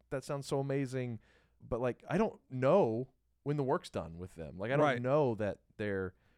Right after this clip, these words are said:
Speaker 1: really in the place with Jesus I want them to be.
Speaker 2: Yeah.
Speaker 1: And the whole, the whole reason I'm making this podcast for them to be. And I was like, "When do I know that, like, I did a good job?
Speaker 2: Mm.
Speaker 1: How do I know that all this isn't for naught?"
Speaker 2: Yeah.
Speaker 1: And it's like, well, because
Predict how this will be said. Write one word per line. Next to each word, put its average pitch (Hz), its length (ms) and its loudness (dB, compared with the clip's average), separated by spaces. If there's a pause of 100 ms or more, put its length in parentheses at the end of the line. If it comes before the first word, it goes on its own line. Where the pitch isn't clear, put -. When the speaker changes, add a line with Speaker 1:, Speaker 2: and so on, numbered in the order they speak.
(140)
Speaker 1:
really 143 520 2
in 127 100 -4
the 123 60 -2
place 120 360 -4
with 110 120 -8
Jesus 104 320 -10
I 92 60 -4
want 92 280 -6
them 92 140 -6
to 85 80 -8
be. 85 340 -10 (140)
Speaker 2:
Yeah. 151 240 -4
Speaker 1:
And 110 200 -2
the 101 100 -2
whole, 117 240 -4
the 104 100 -4
whole 113 140 0
reason 117 220 0
I'm 107 100 -2
making 123 220 0
this 101 100 -4
podcast 123 440 0
for 156 220 -2
them 113 180 -2
to 107 100 -6
be. 95 300 -6 (480)
And 123 120 0
I 123 100 2
was 117 120 -4
like, 117 140 -8
"When 151 160 2
do 175 100 2
I 160 100 2
know 139 580 2
that, 113 340 0
like, 113 200 -6
I 117 60 -6
did 156 160 2
a 156 40 2
good 139 140 0
job? 95 380 2 (280)
Speaker 2:
Mm. 135 200 -10
Speaker 1:
How 180 100 0
do 202 120 6
I 170 60 4
know 165 300 4
that 127 180 -2 (140)
all 139 180 4
this 131 160 -4
isn't 120 200 -10
for 110 100 -12
naught?" 98 320 -6 (380)
Speaker 2:
Yeah. 196 240 -2
Speaker 1:
And 151 80 2
it's - 140 -6
like, 113 140 -2 (100)
well, 120 120 -12
because 127 760 -4